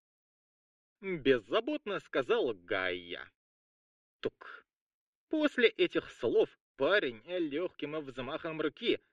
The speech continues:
отделил и бросил на землю кусок золота размером с кулак, а остальному придало форму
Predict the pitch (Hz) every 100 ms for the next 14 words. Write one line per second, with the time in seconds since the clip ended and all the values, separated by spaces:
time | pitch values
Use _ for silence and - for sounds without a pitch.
0 | - 202 214 143 185 226 208 165 202 143
1 | 175 185 196 180 180 135 180 180 190 -
2 | 233 - 208 208 135 135 214 170 107 92
3 | _ 190 208 226 135 139 190 170 151 -
4 | 131 147 120 - _ _ _ 135 - 156
5 | - 165 120 123 185 117 92 - 220 160
6 | 175 175 143 - 175 185 139 90